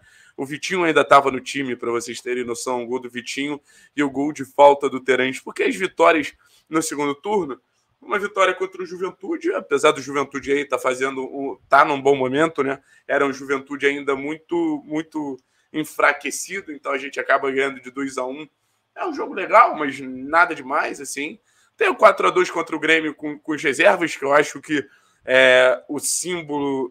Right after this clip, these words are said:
do, do jogo é muito mais você golear um grande time do que propriamente dita a empolgação ali. Aí você ganha de Ceará, você ganha de Bragantino. Teve mais uma vitória aí no caminho. Um jogo que foi muito, foi muito marcante, assim,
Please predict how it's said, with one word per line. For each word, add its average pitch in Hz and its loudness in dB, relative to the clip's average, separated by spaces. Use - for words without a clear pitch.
do, 131 -6
do 131 -10
jogo 131 -6
é 131 -2
muito 147 -10
mais 147 0
você 135 -8
golear 139 4
um 180 -8
grande 151 -4
time 143 -8
do 135 -4
que 151 0
propriamente 139 0
dita 139 -6
a 135 -4
empolgação 135 -4
ali. 156 -8
Aí - -8
você 165 -10
ganha 156 -8
de - -14
Ceará, - 0
você 143 -10
ganha 147 -4
de 143 -12
Bragantino. 143 -4
Teve 175 -6
mais 165 -2
uma 156 -6
vitória 143 -2
aí 143 -2
no 143 -6
caminho. 147 0
Um 233 -4
jogo 220 2
que - -20
foi 196 4
muito, 180 0
foi 143 -2
muito 147 -4
marcante, 156 2
assim, 165 -2